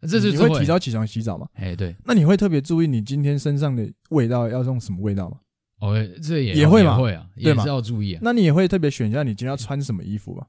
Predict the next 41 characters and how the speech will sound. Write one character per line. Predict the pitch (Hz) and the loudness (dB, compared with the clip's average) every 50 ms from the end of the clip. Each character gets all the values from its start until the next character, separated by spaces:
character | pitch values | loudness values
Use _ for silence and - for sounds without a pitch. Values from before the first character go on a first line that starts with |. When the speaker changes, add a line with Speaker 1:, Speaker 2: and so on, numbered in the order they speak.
| _ _ | _ _
Speaker 1:
嘿， | - 104 101 98 | -6 -4 -4 -4
嘿， | |
嘿， | 95 92 92 87 85 85 82 80 80 | -4 -6 -8 -8 -10 -12 -12 -12 -8
Speaker 2:
然 | - 113 117 | -6 -2 0
后 | 135 143 143 139 - - - - | 0 0 -2 -4 -8 -14 -16 -10
搭 | _ 160 139 139 | _ -4 -4 -2
配 | 147 170 147 | 0 0 0
什 | 117 | 0
么 | 98 95 | -2 -6
鞋 | 98 - 95 92 | -8 -8 -8 -8
子 | 92 - - | -8 -10 -14
嘛？ | - - - _ _ | -16 -16 -18 _ _
Speaker 1:
对。 | - 90 | -16 -14
哎， | 82 | -12
对。 | 92 85 | -12 -10
Speaker 2:
搭 | 78 117 110 | -10 -8 -8
配 | 117 - 120 | -6 -4 -4
什 | 101 101 | -4 -6
么 | 92 87 | -8 -10
手 | 82 - - 92 98 107 | -10 -12 -8 -6 -6 -4
表 | 107 117 87 | -4 -4 -6
或 | 87 104 107 98 | -4 -6 -6 -6
者 | 90 | -6
眼 | 87 82 | -10 -14
镜 | 82 - 101 | -12 -12 -12
嘛？ | 92 90 | -8 -4
Speaker 1:
哎， | 101 107 | -4 -2
对。 | 107 120 123 104 - _ _ _ _ | 0 0 -2 -2 -4 _ _ _ _
Speaker 2:
OK， | - 196 202 214 | 2 4 4 4
但 | 190 214 214 196 | 4 2 0 0
是 | 196 220 | 2 2
你 | 202 165 127 104 | 2 2 0 0
还 | 107 117 | -2 -2
是 | 117 143 160 | -2 0 0
会 | 190 | 0
提 | 180 - 117 | 0 -2 -2
早 | 110 127 110 101 | -2 -2 -2 -2
起 | - - | -4 -8
来 | 87 85 | -12 -8
做 | 85 107 98 87 | -6 -6 -6 -6
啊。 | - | -8